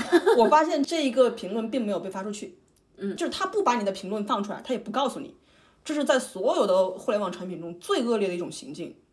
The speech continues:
Speaker 1: 这我认为是一个死罪。But still，像，呃，我妈妈说的那样，你也可以采用其他的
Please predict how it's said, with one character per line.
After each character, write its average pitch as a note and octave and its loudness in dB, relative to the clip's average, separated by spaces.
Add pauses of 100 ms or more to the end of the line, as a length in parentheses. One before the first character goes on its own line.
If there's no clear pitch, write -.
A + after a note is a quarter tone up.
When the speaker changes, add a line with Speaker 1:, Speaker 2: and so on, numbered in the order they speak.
(140)
Speaker 1:
这 F#3 -8
我 E3 -4
认 F#3+ -2
为 F3 0
是 E3+ -6 (260)
一 G3 -6
个 G#3+ 0
死 G3+ -6
罪。 - -4 (580)
But - 4
still， - -6
像， F#3 -4
呃， D#3+ -6
我 E3+ -10
妈 F3 -2
妈 F#3+ 0
说 G3 0
的 G3 2
那 F#3+ -4
样， D#3+ -4
你 F#3 -6
也 F#3 -2
可 F#3+ -8
以 F3 -4
采 - -8
用 F#3+ -6
其 F#3+ -10
他 G3+ -4
的 F#3 2